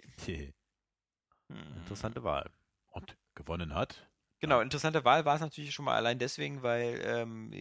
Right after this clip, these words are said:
Speaker 2: Guild Wars zwei natürlich ist immer so eine Frage, kann man's als
Speaker 1: Mhm.
Speaker 2: Rollenspiel bezeichnen, aber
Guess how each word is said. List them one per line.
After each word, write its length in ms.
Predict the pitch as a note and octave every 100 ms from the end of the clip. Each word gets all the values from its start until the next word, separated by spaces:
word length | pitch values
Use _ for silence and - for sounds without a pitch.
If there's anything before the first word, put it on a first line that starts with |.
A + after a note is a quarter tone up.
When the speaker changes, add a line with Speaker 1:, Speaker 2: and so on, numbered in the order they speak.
| A2+
Speaker 2:
Guild 240 | A#2+ C#3
Wars 160 | C3 A2+
zwei 180 | - G#2+
natürlich 340 | A#2 A2+ G2+
ist 40 | A2
immer 140 | G#2+
so 40 |
eine 80 | A2
Frage, 360 | G2+ F#2 A2 A2+
kann 160 | A2+
man's 160 | A2 G#2+
als 100 | G2
Speaker 1:
Mhm. 60 | G2
Speaker 2:
Rollenspiel 320 | G#2+ B2+ A2+
bezeichnen, 420 | G#2+ G#2 B2+ B2
aber 240 | G#2+ G#2+